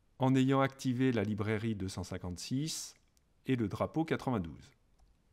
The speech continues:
On va donc taper une chaîne de caractères. Pour obtenir le symbole pourcentage, point virgule et arrobase, voilà les combinaisons. Donc vous avez alpha,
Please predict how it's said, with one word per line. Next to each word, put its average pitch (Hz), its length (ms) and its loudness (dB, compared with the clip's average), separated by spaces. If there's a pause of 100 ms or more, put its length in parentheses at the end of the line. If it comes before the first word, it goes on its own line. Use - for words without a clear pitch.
(120)
On 143 100 2
va 151 140 6
donc 151 540 0 (320)
taper 151 340 4
une 120 140 4
chaîne 120 280 0
de 107 80 0
caractères. 127 800 -2 (800)
Pour 165 160 2
obtenir 160 760 2
le 127 160 2
symbole 139 500 2
pourcentage, 135 920 0 (180)
point 147 200 4
virgule 135 680 0 (520)
et 123 100 4
arrobase, 117 800 0 (440)
voilà 131 340 2
les 120 100 0
combinaisons. 107 800 0 (840)
Donc 101 120 -4
vous 104 100 0
avez 117 280 4
alpha, 131 640 4